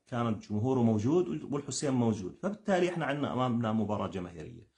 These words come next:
رسالتنا لكل هاي الجماهير، إحنا أهل، إحنا إخوان، هاي مباراة كرة قدم، بدنا إياها بالحب، في،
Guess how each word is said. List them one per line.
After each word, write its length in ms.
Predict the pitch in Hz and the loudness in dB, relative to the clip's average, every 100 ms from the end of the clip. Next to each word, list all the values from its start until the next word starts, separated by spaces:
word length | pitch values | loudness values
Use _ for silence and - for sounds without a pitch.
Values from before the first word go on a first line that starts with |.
| _ - - | _ -16 0
رسالتنا 440 | 175 233 254 226 | 6 6 6 6
لكل 320 | 220 214 226 208 | 6 6 4 6
هاي 200 | 214 208 | 6 6
الجماهير، 720 | 202 196 190 220 226 220 - | 4 4 4 6 4 2 -6
إحنا 300 | - 147 - | -4 -2 0
أهل، 280 | 170 220 - - - | 0 -2 -4 -18 -20
إحنا 160 | - 143 | -8 -6
إخوان، 400 | - 151 143 151 - _ | 2 4 4 0 -8 _
هاي 100 | 123 | 2
مباراة 340 | 120 117 156 165 | 4 6 6 4
كرة 160 | 156 | -4
قدم، 360 | 147 - 156 156 - _ _ - | -4 -2 0 0 -4 _ _ -2
بدنا 200 | 170 170 | 2 6
إياها 240 | 185 170 | 6 4
بالحب، 460 | 160 156 180 185 - _ _ _ _ _ _ _ _ _ _ _ _ - | 2 2 4 2 0 _ _ _ _ _ _ _ _ _ _ _ _ -18
في، 220 | - | -16